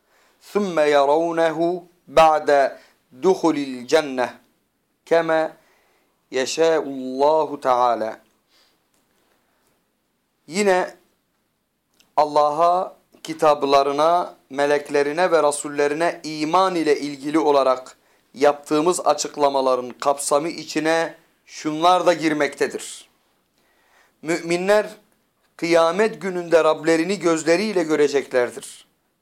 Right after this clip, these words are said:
Tıpkı bulutun olmadığı, havanın açık olduğu bir zamanda güneşi gördükleri gibi ve tıpkı on dördünde ayı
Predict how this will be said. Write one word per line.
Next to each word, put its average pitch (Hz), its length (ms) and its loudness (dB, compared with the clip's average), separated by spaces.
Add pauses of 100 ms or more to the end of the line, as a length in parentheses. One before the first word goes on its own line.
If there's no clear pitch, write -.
(220)
Tıpkı 156 680 0 (240)
bulutun 165 640 0
olmadığı, 151 640 2 (580)
havanın 160 420 2
açık 202 320 0
olduğu 190 460 2
bir 185 120 -6
zamanda 156 760 0 (380)
güneşi 165 500 -4
gördükleri 170 720 0
gibi 123 340 -12 (680)
ve 156 240 0
tıpkı 185 500 0 (800)
on 214 340 0
dördünde 147 800 2 (600)
ayı 208 460 -2